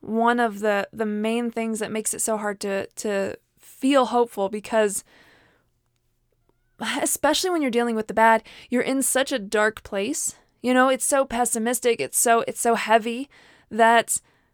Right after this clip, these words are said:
you know, you're, you're more comfortable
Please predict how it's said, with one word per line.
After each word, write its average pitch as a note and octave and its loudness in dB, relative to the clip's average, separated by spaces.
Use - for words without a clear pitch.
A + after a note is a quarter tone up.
you C4 4
know, A#3+ 2
you're, C#4+ 0
you're B3 -2
more D4 2
comfortable B3 0